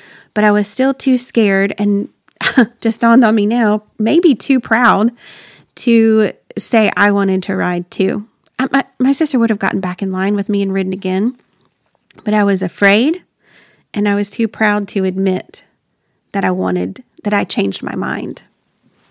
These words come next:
So anyway, I remember leaving the park after that and being upset with myself for being afraid.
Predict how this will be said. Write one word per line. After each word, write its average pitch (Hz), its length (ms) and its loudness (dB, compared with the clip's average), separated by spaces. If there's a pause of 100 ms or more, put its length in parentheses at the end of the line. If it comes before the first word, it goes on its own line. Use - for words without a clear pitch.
(640)
So 262 140 4
anyway, 208 420 4
I 226 120 2
remember 277 520 6
leaving 240 280 2
the 220 80 0
park 208 280 -4
after 208 280 -4
that 185 320 -2
and 190 160 -2
being 202 260 0
upset - 380 0
with - 120 -4
myself 180 400 -6
for 185 140 -4
being 185 240 -4
afraid. 190 460 -8